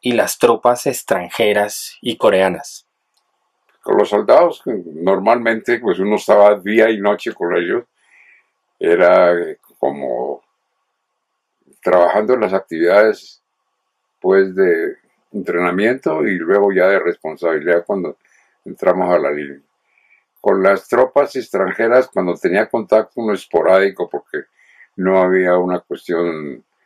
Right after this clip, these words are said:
Speaker 2: de unidad con unidad, se desenvolvía uno en el inglés con los americanos, ¿no? Con, por ende, con los griegos, los franceses, los tailandeses,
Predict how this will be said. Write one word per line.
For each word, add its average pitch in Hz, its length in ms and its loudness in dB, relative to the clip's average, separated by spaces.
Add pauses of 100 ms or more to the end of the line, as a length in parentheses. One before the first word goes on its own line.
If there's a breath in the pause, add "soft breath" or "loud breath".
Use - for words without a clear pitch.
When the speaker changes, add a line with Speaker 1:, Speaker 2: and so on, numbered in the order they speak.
(300)
Speaker 2:
de - 100 4
unidad 85 460 0
con 95 140 -2
unidad, 87 580 -2 (1300)
se 104 160 0
desenvolvía 104 640 0
uno 135 260 -2
en 120 80 -8
el 101 140 -6
inglés 101 440 -2
con 117 180 -6
los 90 180 -6
americanos, 85 760 -2
¿no? 90 160 -8
Con, 67 340 -10 (640)
por 131 180 4
ende, 131 260 0
con 98 180 -2
los 92 180 0
griegos, 117 500 2
los 90 140 -10
franceses, 113 640 -2
los 85 220 -6
tailandeses, 90 1600 -4